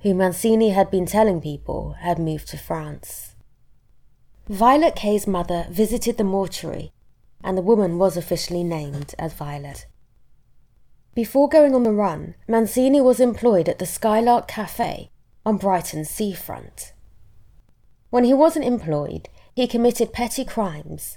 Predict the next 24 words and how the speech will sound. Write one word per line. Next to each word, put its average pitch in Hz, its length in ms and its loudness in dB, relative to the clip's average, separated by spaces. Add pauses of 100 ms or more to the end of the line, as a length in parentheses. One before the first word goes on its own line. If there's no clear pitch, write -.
(140)
and 208 220 4
lived 226 260 2
off 185 140 -2
the 202 80 2
money 185 260 2
Violet 196 400 6
made 151 320 -8
from 170 240 -6
sex - 380 -6
work. - 400 -10 (1160)
He 233 140 -4
wanted 311 380 2
to 339 100 0
be 311 120 2
seen 190 300 -2
as 165 140 -6
tough. - 520 -10 (520)
His 208 220 0
real 269 260 6
name 147 320 -2
was 185 160 -2
Cecil 196 500 -2
Lewis 180 380 0
England, 196 640 -2